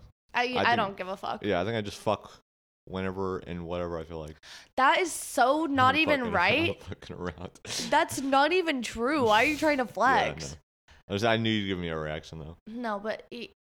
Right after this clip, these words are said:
Speaker 1: you
Speaker 2: Mo-,
Speaker 1: don't
Speaker 2: mo-,
Speaker 1: care.
Speaker 2: mostly women.
Speaker 1: Okay. So what is, so what are your outline,
Speaker 2: My
Speaker 1: like,
Speaker 2: outline? What do
Speaker 1: relationship?
Speaker 2: you
Speaker 1: Like,
Speaker 2: mean?
Speaker 1: what, what would you want?
Speaker 2: Just a trusting, caring partner.
Speaker 1: That's it?
Speaker 2: I don't, I want someone who will be able to, like,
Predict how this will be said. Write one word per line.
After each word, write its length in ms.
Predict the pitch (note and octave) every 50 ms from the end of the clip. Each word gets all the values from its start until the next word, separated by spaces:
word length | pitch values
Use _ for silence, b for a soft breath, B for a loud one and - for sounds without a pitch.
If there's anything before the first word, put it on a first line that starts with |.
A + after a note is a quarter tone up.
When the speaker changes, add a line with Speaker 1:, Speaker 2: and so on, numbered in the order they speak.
| _
Speaker 1:
you 180 | - - A3+ B3
Speaker 2:
Mo-, 60 | B3+
Speaker 1:
don't 180 | A#3+ A#3 G#3+ G3+
Speaker 2:
mo-, 60 | G3
Speaker 1:
care. 200 | - - - E2+
Speaker 2:
mostly 300 | G2 A2 A2+ - - F2
women. 360 | D#2+ D#2 D2+ D2+ D2 D2 D#2 - - - - - _ _ -
Speaker 1:
Okay. 280 | A#3 G#3+ G#3 G3+ G#3 A3 A3+ - - _ _ _ _
So 140 | - - E4
what 180 | D#4 C#4+ D4 D4
is, 260 | E4 D#4+ D4 - A#3+
so 140 | - - C#4
what 120 | C4 C4 C#4
are 20 |
your 140 | D4 D4 -
outline, 500 | - A#3 A3+ A3+ A3 A3 G#3 F#3+ G#3 G3+ - - _ _ -
Speaker 2:
My 120 | - A3
Speaker 1:
like, 100 | - -
Speaker 2:
outline? 60 | -
What 100 | - -
do 40 | A3
Speaker 1:
relationship? 420 | G#3+ G#3+ G3 F#3+ A3 G#3+ - A2
Speaker 2:
you 60 | - -
Speaker 1:
Like, 100 | A3 - F#2
Speaker 2:
mean? 60 | -
Speaker 1:
what, 160 | - - -
what 140 | A#3 B3 B3+
would 160 | B3+ B3+ G#3
you 120 | G#3+ A#3+ A3
want? 260 | G#3+ G3+ F#3 - - - A3+ - _ _ _ _ _ _ _ _ _ _ _ _ _ _ _ _
Speaker 2:
Just 100 | G#2 G#2+
a 80 | C#3 -
trusting, 420 | - - - G2+ F#2+ - - F#2
caring 280 | F2 - F#2 F2 E2 D#2+
partner. 380 | D#2+ F2 F#2 F#2 D#2+ C#2+ C#2+ D#2+ - - - _ _ _
Speaker 1:
That's 180 | - A3 G#3 -
it? 40 | A3+ A3 -
Speaker 2:
I 60 | F#2+
don't, 340 | F#2 G#2+ G#2+ A2+ G#2+ - - - - _ _ -
I 60 | G#2
want 100 | A#2 A2+
someone 220 | - C#3 C3 C3+
who 100 | C3 C3
will 80 | B2+ A2+
be 120 | G2 G2
able 140 | G2 G2+ G#2
to, 60 | F#2+ G2
like, 200 | F2+ D#2+ D2+